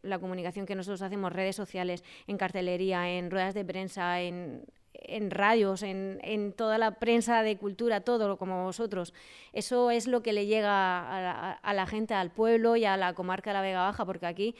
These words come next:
recordemos que es para el pueblo, sin embargo puede venir todo el mundo que quiera,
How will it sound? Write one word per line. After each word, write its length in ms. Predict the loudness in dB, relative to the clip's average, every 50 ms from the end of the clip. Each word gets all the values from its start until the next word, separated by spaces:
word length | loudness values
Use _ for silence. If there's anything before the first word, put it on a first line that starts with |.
| -14 -20 -20 -20 -8
recordemos 460 | -6 -4 0 0 2 2 4 2 2 2
que 500 | 2 4 4 4 4 2 2 0 -4 -8
es 160 | -8 -8 -6 -2
para 200 | 0 2 2 2
el 80 | 2
pueblo, 280 | 4 4 4 6 4 4
sin 120 | 2 0
embargo 260 | 0 0 0 -2 -2
puede 180 | 0 0 0 0
venir 180 | 0 -2 -4 -6
todo 160 | -6 -6 -6
el 40 | -6
mundo 200 | -6 -6 -6 -8
que 100 | -8 -6
quiera, 480 | -2 0 0 0 0 -2 -4 -8 -14